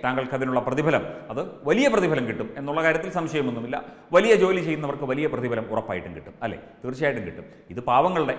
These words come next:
കളിയാണ്, അല്ലെങ്കിൽ പാവങ്ങൾ പരീക്ഷ എഴുതുന്നതാണ്. പാവങ്ങൾ ജീവിക്കാൻ വേണ്ടി കഷ്ടപ്പെടുന്നവരാണ്. അവർ എങ്ങനെയെങ്കിലും ജീവിച്ചു പൊക്കോട്ടെ. അവരെ മരിച്ചതിന് ശേഷവും ഇങ്ങനെ നിന്ദിക്കുകയും ക്രൂരമായി അപമാനിക്കുകയും ചെയ്യരുത്. ഇവിടെ ഓക്സിജൻ കുറവാണ്, ഇവിടെ ആവശ്യത്തിനുള്ള ഓക്സിജൻ ഉണ്ട്,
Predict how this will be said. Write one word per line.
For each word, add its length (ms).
കളിയാണ്, 400
അല്ലെങ്കിൽ 280
പാവങ്ങൾ 440
പരീക്ഷ 380
എഴുതുന്നതാണ്. 560
പാവങ്ങൾ 400
ജീവിക്കാൻ 380
വേണ്ടി 180
കഷ്ടപ്പെടുന്നവരാണ്. 800
അവർ 200
എങ്ങനെയെങ്കിലും 580
ജീവിച്ചു 280
പൊക്കോട്ടെ. 400
അവരെ 460
മരിച്ചതിന് 480
ശേഷവും 400
ഇങ്ങനെ 280
നിന്ദിക്കുകയും 920
ക്രൂരമായി 500
അപമാനിക്കുകയും 680
ചെയ്യരുത്. 600
ഇവിടെ 300
ഓക്സിജൻ 460
കുറവാണ്, 480
ഇവിടെ 400
ആവശ്യത്തിനുള്ള 640
ഓക്സിജൻ 500
ഉണ്ട്, 220